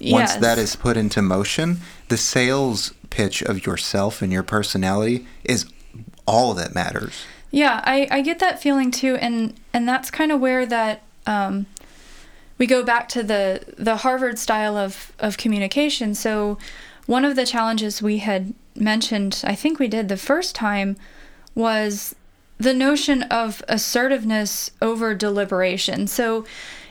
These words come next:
Speaker 2: if someone is going to ask me a question, um, I'll take an example. Let's talk about something, say, anomaly detection, right? Uh, there's been some ideas I've been playing with for a little while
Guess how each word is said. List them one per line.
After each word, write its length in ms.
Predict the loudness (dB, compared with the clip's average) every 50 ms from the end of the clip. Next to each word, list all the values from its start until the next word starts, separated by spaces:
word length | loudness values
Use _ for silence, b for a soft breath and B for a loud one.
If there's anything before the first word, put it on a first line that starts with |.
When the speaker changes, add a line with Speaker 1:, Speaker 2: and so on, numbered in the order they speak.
| B -2 2
Speaker 2:
if 180 | 2 2 2
someone 580 | 0 -2 0 0 2 2 2 2 2 2 2 2
is 240 | 0 0 -2 -2 -2
going 320 | -2 0 0 0 -2 -2
to 420 | -4 -4 -2 -2 0 0 -2 -2 0 0
ask 360 | 0 0 -2 -2 -2 -2 -2
me 140 | 0 0 0
a 80 | -2
question, 720 | -2 0 0 0 0 0 -2 -4 -2 -2 -2 -2 -2 -4 -4 -2
um, 460 | -2 0 0 0 -2 -2 -4 -4 -6 -10 -8 -4 -4
I'll 120 | -4 -2
take 280 | -2 -2 -4 -2 -2 -4
an 100 | -4 -2
example. 800 | -4 -4 -4 -2 -2 -2 -2 -2 -2 -4 -2 -2 -2 -4 -6 b b b b b b b b b b b b b b b b _ -20 -20 -20 -20 -20 -20 -20 -20 -20 -20 -20 -20 -20 -20 -20 -20 -20 _ -20 -10 -4 -2
Let's 240 | -2 -2 -2 0
talk 180 | 0 0 0 2
about 180 | 0 0 -2 -2
something, 340 | -2 -4 -2 -2 -2 -2
say, 200 | 0 0 0 0
anomaly 400 | 0 0 -2 -2 -2 -2 -2 -2
detection, 760 | -2 -2 -4 -2 -2 -4 -2 -2 -4 -4 -4 -4 -4 -4 -6 -6 -12 -20 -20 -20 -6 -2
right? 320 | 0 0 0 0 -2 B B B B B B B B B B -2
Uh, 180 | 0 0 2 2
there's 200 | 2 0 2 2
been 160 | 0 0 2
some 300 | 0 0 0 0 0 0 0
ideas 420 | -2 -2 0 0 0 0 0 0
I've 180 | 0 -2 -2 -2
been 180 | -2 -2 -2 -2
playing 340 | 0 0 2 2 2 2
with 200 | 2 0 -2 -4
for 200 | -4 -2 -2 0
a 80 | 0 0
little 240 | 0 0 0 0 -2
while 400 | -2 -2 -2 -2 -2 0 0